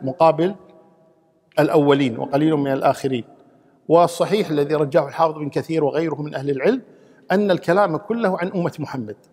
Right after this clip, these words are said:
صلى الله عليه وسلم، وأنه: "ثلة من الأولين وقليل من الآخرين"، الكلام في أمة محمد لا في الأمم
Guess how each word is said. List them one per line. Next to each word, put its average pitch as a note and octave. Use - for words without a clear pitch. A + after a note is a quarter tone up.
صلى C#3
الله B2+
عليه G#2+
وسلم، G#2
وأنه: D3
"ثلة F#3
من D#3
الأولين D#3
وقليل D3
من E3
الآخرين"، E3+
الكلام E3
في -
أمة G3
محمد F#3+
لا F3
في E3
الأمم F3